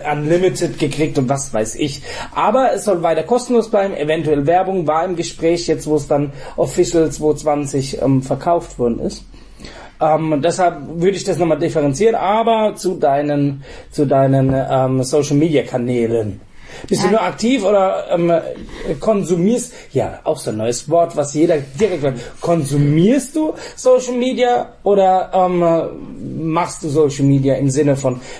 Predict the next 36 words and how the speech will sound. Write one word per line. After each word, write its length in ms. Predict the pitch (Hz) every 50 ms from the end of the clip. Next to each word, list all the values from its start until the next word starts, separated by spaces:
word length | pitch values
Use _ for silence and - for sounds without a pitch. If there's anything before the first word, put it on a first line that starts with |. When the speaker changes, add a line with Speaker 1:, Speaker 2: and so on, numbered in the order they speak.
| -
Speaker 1:
ähm, 440 | - 135 131 131 127 127 127 123 123
Sachen 380 | 120 120 156 151 143 151 139 139
teilen, 580 | 139 - 139 127 127 127 127 123 123 123 123
äh, 220 | 123 123 117 120 120
TikTok-Videos 880 | - 175 - 135 - 143 127 117 120 127 127 123 120 117 117 113 -
erstellen, 720 | - 131 - - - 131 127 123 120 120 120 120 120 120 123 - - - - - -
ähm, 580 | - 131 131 131 131 135 135 131 131 131 131 123
Selfie-Videos, 1300 | 120 - - - 160 151 151 135 - 147 143 135 131 131 131 143 139 131 139 139 131 131 127 123 127 -
Stories 600 | - - 156 147 147 147 139 135 127 127 131 -
und 180 | - - 131 117
so 140 | 123 123 117
weiter 300 | 120 117 117 110 110 113
und 100 | 117 113
so 80 | 127
fort? 280 | 110 - - 113 110 104 - - - -
Speaker 2:
Also 280 | - 240 233 247 247 214
so 320 | 190 220 233 269 302 320
aktiv 500 | 330 330 320 320 - - 311 302 294 277
jetzt 160 | 269 254 -
mit 140 | 226 214 208
Stories 420 | - - - 185 202 226 254 262 269
und 120 | 262 226
so 120 | 226 226
bin 140 | 214 208 202
ich 80 | - -
nicht. 200 | 233 269 269 269
Ich 100 | - -
lade 200 | 208 208 208 202
halt 160 | 202 208 202
schon 140 | - 220 202 202 220 220
ein 40 |
paar 260 | - - 190 180 175 -
Fotos 540 | - - - 190 190 190 214 233 233 240
hoch. 200 | 262 262 269 269 269 - - - - - - - - - _ - - - - - -
Ein 140 | 175 170 -
paar. 500 | - - - 165 156 170 196 226 262